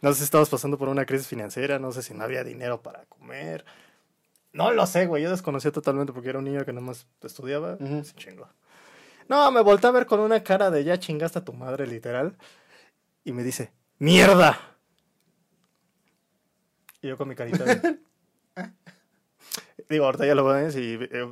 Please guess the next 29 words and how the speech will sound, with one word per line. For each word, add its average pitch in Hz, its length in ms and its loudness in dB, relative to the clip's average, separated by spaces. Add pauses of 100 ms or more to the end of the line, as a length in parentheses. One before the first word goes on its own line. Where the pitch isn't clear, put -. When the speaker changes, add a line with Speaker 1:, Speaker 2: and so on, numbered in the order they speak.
Speaker 1:
mi 120 160 -10
reacción 123 260 -8
hubiera 127 160 -4
sido, 120 280 -8 (360)
"Ah, 170 320 -4
tranquila, 190 380 -4
jefa. 220 240 -4
<laughs> 240 760 -2 (260)
Cámara, 240 460 0
abusada. 240 960 0 (200)
Ya 190 100 -4
nos 240 100 0
vamos 254 220 0
a 196 60 0
hablar 220 220 0
así, 233 200 -2
<laughs> 233 480 -4
la 165 160 -4
puta 202 200 -8
y 226 40 -12
pendejo". 175 560 -12
<laughs> - 40 -20 (1500)
Y - 80 -4
así - 280 2
de 196 180 8
que, 156 220 0 (1700)
"Bueno, 147 380 0
creo 185 140 -2
que, 214 360 0